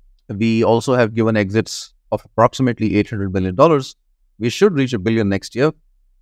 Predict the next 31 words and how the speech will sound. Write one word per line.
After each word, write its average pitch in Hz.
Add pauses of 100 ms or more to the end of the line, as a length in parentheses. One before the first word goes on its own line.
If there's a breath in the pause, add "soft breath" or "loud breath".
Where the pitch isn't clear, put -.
and 120 (260)
we 117
are 117
the 120
only 127
firm 123
in 120
the 117
country 110
to 104
have 104
done 101
this 95 (320)
twelve 101
years 95
in 92
a 87
row. 90 (440)
Obviously, 147 (240)
investments 143
is 120 (240)
a 92
big 135
thing 98
for 82
us. - (380)
The 123
first 196
investment 160
we 139
made 123